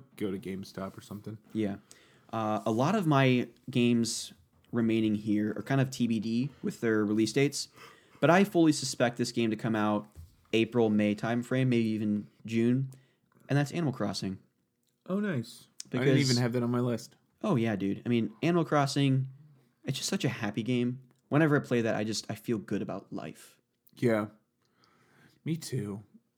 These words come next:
Speaker 1: And plus, freaking Tom Nook just garnishing your wages. And
Speaker 2: Yeah.
Speaker 1: like, no, I, I love the ability to upgrade a house and then, like,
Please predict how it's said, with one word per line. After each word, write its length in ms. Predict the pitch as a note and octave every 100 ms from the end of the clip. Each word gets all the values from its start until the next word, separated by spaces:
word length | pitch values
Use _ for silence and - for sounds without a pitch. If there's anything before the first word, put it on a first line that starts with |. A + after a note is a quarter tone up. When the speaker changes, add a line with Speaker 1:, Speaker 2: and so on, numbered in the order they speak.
| _
Speaker 1:
And 220 | - D#3
plus, 260 | E3+ D3 - _ - - -
freaking 400 | B2 C3 B2 G#2+
Tom 340 | - G#2 G#2+
Nook 360 | G#2+ A2 G#2 -
just 280 | - F#2 - _ _ -
garnishing 720 | C3 A2 A2+ A#2 A2+ - A#2 A2+
your 140 | A2
wages. 960 | G#2 A2 G2+ G#2+ A2+ G#2+ G#2+ G#2+ A2+ -
And 100 | A2
Speaker 2:
Yeah. 180 | G#2 G#2
Speaker 1:
like, 140 | G#2 - _ _ - - -
no, 260 | B2+ C3 A#2+
I, 360 | B2 C3 B2+ - - _ A#2+
I 80 |
love 360 | C#3 B2+ A2+ G#2+
the 220 | A2+ G#2+
ability 440 | G#2 G#2+ G#2 G2+ F#2+
to 160 | -
upgrade 320 | G2+ - A2 G2
a 40 |
house 460 | - F#2+ F#2+ - G#2
and 120 | G#2
then, 140 | G#2
like, 280 | G#2 F#2+ -